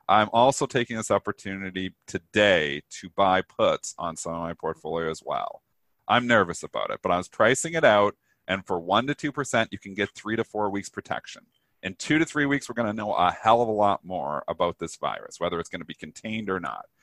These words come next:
Because if it's not contained in three weeks, it's probably not going to get contained, and it's gonna be a mess. If they contain it, you're gonna lose that one to two percent protection. But depending on your vehicle, I was just pricing it out, protection is not that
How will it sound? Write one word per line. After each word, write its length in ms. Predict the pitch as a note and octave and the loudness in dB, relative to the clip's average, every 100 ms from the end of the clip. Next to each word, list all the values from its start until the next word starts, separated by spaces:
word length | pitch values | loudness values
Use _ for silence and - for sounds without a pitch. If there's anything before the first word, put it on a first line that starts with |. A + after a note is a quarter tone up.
| _ - | _ -10
Because 580 | F#2+ F#2+ F2 E2 D#2+ F2 | 0 4 6 4 0 -4
if 120 | E2+ | -8
it's 120 | - | 0
not 200 | B2+ C#3 | 4 4
contained 340 | B2 B2 A2+ | 0 -4 -2
in 80 | G2 | -4
three 200 | - G2+ | -2 -2
weeks, 380 | F2+ F2 E2 - F2 | 0 -2 -4 -8 -8
it's 140 | - | -6
probably 420 | - G#2+ F#2+ F2+ | 2 4 4 0
not 220 | F2+ E2 | -2 -4
going 240 | - F2+ D2 | -4 -10 -10
to 80 | D2 | -10
get 180 | A#1 | -14
contained, 500 | - - - - - _ _ - | -14 -16 -16 -16 -20 _ _ -6
and 100 | F2 | -6
it's 100 | - | -4
gonna 200 | E2+ D#2+ | -6 -6
be 140 | D#2+ | -6
a 40 | |
mess. 520 | F#2+ D#3 - - - - _ _ | 0 0 0 -10 -14 -14 _ _
If 140 | F#3 F#3+ | -4 -2
they 100 | - | -4
contain 400 | D#2+ - D3+ E3 | -6 -4 -2 0
it, 160 | F#3 - _ _ | 0 -2 _ _
you're 100 | G2+ | -4
gonna 140 | G#2+ G2+ | -2 0
lose 220 | G2+ F#2 | -2 2
that 180 | F#2+ D2+ | 2 2
one 140 | F2+ | -2
to 60 | F2 | -4
two 160 | - F2 | -8 -10
percent 340 | D#2+ - D#2 | -10 -10 -10
protection. 500 | - - D#2+ - - _ _ _ | -6 -2 -2 -2 -18 _ _ _
But 140 | F#2 | -2
depending 360 | F#2+ - B2+ C#3 | 0 -2 0 2
on 120 | C3 | 0
your 100 | A#2+ | 0
vehicle, 540 | G2 B2 A#2 - D#2+ D#2+ | 0 4 4 4 0 2
I 60 | |
was 120 | E2+ E2+ | 2 -2
just 160 | F#2+ | -6
pricing 360 | - G2 - G#2 | 0 0 0 -2
it 80 | G#2 | 2
out, 240 | F2 - | 2 -2
protection 640 | D#2 - G2 - C#3 D3 _ _ - | -8 -4 -4 -4 -10 -10 _ _ -2
is 240 | A2 F#2+ | 0 0
not 360 | F2 F2+ F2+ - - | -4 -4 -4 -4 -2
that 200 | F#2 F#2 | 0 0